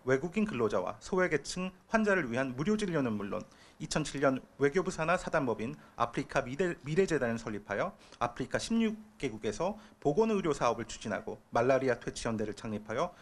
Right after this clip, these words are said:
국제 보건 수준 향상에 크게 이바지하고 있습니다.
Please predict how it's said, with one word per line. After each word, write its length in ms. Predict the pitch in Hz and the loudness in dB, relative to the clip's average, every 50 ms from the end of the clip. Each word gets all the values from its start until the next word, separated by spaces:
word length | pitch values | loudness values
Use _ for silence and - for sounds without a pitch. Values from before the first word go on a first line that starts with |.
| - - _ | -20 -20 _
국제 380 | - - - - - 190 175 | -16 -16 -10 -2 -2 -2 2
보건 260 | - 147 139 196 196 202 | 2 2 2 4 2 0
수준 320 | 202 - - 170 160 151 | 0 -4 -6 -4 -4 -4
향상에 400 | - 151 123 117 - 107 123 147 | -4 -6 -8 -6 -6 -8 -8 -8
크게 320 | - - - - 196 185 | -10 -12 -10 -6 -6 -6
이바지하고 540 | 175 - 127 113 117 107 107 107 101 123 151 | -4 -6 -4 -2 -2 0 0 -2 -4 -4 -6
있습니다. 500 | 139 - - 110 101 95 - - - - | -10 -8 -8 -8 -8 -8 -6 -8 -8 -8